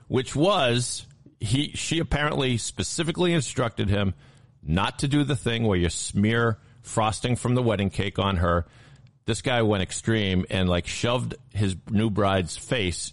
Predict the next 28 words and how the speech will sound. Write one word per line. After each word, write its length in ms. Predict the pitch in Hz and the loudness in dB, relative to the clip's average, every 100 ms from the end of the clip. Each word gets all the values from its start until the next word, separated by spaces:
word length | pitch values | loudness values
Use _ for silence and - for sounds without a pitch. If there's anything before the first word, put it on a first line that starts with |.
| - | -4
into 220 | 92 - | -4 -2
the 100 | 85 | -2
<laughs> 20 | |
cake. 640 | - - - - - - - - - - - 190 | -2 -6 -4 -6 -6 -14 -14 -18 -16 -14 -2 -2
I 80 | - | 0
shouldn't 380 | 143 202 180 139 | -2 0 0 2
laugh 440 | 135 151 127 - - - - | 2 2 0 -4 -18 -16 -8
because 280 | 120 135 123 | -4 -2 -2
apparently 640 | 120 131 175 147 131 120 - | -2 0 2 2 0 0 -4
that 160 | - 147 | -2 0
was 160 | 160 147 | 0 0
enough 260 | 151 190 - | 0 0 0
for 140 | 143 | 0
her 360 | 117 110 151 160 - _ _ _ - | 4 4 2 -2 -10 _ _ _ -4
to 140 | 156 | 0
event 340 | 156 160 165 - | 0 0 -4 -2
to 120 | 160 | 0
within 460 | 156 117 123 131 131 | 2 2 0 0 0
the 80 | 131 | 0
next 240 | 135 - | -2 -2
day 100 | 131 | 0
or 100 | 165 | 0
so, 200 | - 139 | 0 -2
call 280 | - 156 175 | -2 0 2
off 180 | 185 - | 0 -2
the 80 | 170 | -2
marriage. 340 | 165 165 104 | 0 2 2
Your, 140 | 117 | -2